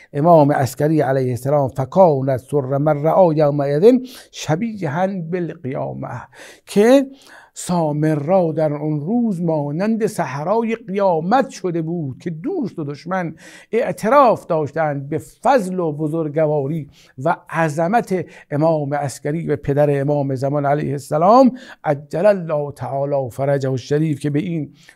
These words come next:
بازی‌ها ان شاء الله خاتمه بدهد و دنیا را به حقیقت برساند. فلما فرغوا من تهیئته بعث السلطان الی ابی عیسی بن المتوکل فامره بالصلاة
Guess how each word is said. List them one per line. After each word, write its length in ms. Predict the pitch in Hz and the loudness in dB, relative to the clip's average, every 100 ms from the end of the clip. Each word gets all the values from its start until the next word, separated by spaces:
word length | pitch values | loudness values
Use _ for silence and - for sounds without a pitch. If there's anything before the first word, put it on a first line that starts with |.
| - | -4
بازی‌ها 800 | 147 165 151 135 139 139 143 147 | 0 2 2 0 -2 0 2 2
ان 140 | 139 | 0
شاء 280 | 127 139 139 | 0 -2 -2
الله 380 | 147 151 147 139 | -2 -2 -2 -2
خاتمه 640 | - 143 139 139 165 262 | -4 -6 -4 -6 -2 0
بدهد 440 | 202 151 147 143 - - - | 0 0 0 -2 -6 -18 -8
و 140 | 147 151 | -2 0
دنیا 680 | 151 156 147 160 240 214 | 0 2 2 4 4 6
را 260 | 185 165 143 | 4 2 2
به 160 | 135 | 0
حقیقت 840 | 156 - 160 165 170 156 - 208 - | -2 0 -2 -2 -6 -6 -4 -4 -4
برساند. 840 | 151 156 127 147 147 143 170 262 269 _ _ _ _ _ _ - | -6 -4 -2 0 0 2 4 4 2 _ _ _ _ _ _ -8
فلما 680 | - 143 147 143 143 135 113 - - | 2 6 6 4 4 4 2 -6 -6
فرغوا 500 | - 160 156 147 151 | 2 8 8 6 2
من 220 | 151 143 | 0 -2
تهیئته 920 | - 127 143 147 147 143 151 180 226 - - | -2 0 2 2 0 0 0 2 2 0 -6
بعث 320 | 165 156 139 | 0 2 2
السلطان 600 | 151 - 147 143 170 180 | -2 -2 -6 -6 -4 -4
الی 400 | 165 180 214 240 226 _ - - | -2 4 6 6 2 _ -20 -8
ابی 440 | - 143 151 151 143 | 0 2 2 -2 -4
عیسی 360 | 165 156 131 | -4 -6 6
بن 240 | 214 240 247 | 6 6 4
المتوکل 880 | 262 220 160 - 131 123 - 214 233 - - | 2 2 0 0 2 0 2 2 2 -2 -4
فامره 720 | 127 127 127 147 190 214 240 | -2 2 4 6 6 6 4
بالصلاة 600 | 160 123 - 127 123 | 0 -2 -2 0 0